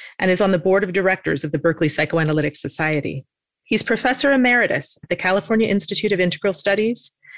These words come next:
and is the founding director of the C I S Clinic Without Walls. His recent publications include Burning Down the House, Wildfires, Psychoanalysis, Tumult,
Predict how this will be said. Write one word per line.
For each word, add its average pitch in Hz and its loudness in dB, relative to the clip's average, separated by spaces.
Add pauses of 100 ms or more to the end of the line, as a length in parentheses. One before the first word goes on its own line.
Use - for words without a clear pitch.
(160)
and 196 2
is 185 2
the 180 2
founding 190 2
director 190 0
of 180 -4
the 160 -2
C 185 -2
I 180 2
S 175 0 (240)
Clinic 208 0
Without 196 0
Walls. 143 -4 (380)
His 208 0
recent 277 0
publications 226 2
include 196 0 (420)
Burning 226 4
Down 226 2
the 214 2
House, 170 -4
Wildfires, 202 0
Psychoanalysis, 175 -2
Tumult, - -4